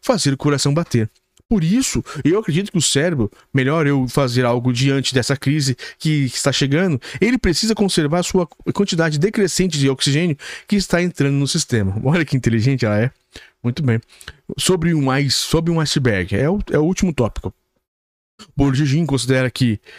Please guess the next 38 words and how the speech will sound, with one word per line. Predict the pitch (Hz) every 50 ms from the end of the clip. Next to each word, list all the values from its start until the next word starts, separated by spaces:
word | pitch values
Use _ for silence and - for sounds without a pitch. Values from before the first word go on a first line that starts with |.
| - - _ _ -
foi | 143 143
descoberta | 135 - - 160 135 123 135 147 165 165 - 151
em | 147
uns | 147 147 147 135 131
estudos | 131 - - 170 190 170 143
é | 147 143
apenas | 143 143 - 175 190 202 190
a | 196 -
ponta | - _ - 202 226 214 220
do | 202 202
iceberg | 190 180 - - 165 135 131 135 143
gigante, | 139 160 143 120 104 87 98 - - - - _ - - _ _ -
debaixo | - 117 101 101 110 113 110 - -
do | 127 120
qual | - 120 113 120 123 127
há | 120
muito | 117 123 139 151 170 190 185 - 190
a | 185 170
ser | - 135 127
descoberto. | 131 123 - - 131 117 104 82 87 110 - - 78 - _ - - _ _ _ _ _ -
Quando | 143 147 143 143 139 139
eu | 139 135
estava | 131 120 - - 135 135 135
explicando | 127 - - 135 - - 135 135 131
minha | 131 131 131 123
teoria | - - 139 135 127 127 131 135 127
com | - - 135
o | 135
exemplo | 131 123 123 131 131 127 131 127
de | 123
uma | 131 131
família | - - 135 120 123 127 123 123 - - - - - -
que | - 143
precisava | 131 143 127 123 123 139 131 123
redefinir | 120 131 131 135 120 - 131 139 135 120
suas | - 139 127
prioridades | - - 139 131 127 127 123 123 117 -
financeiras | - 160 170 175 170 - - 143 143 151 180 180 -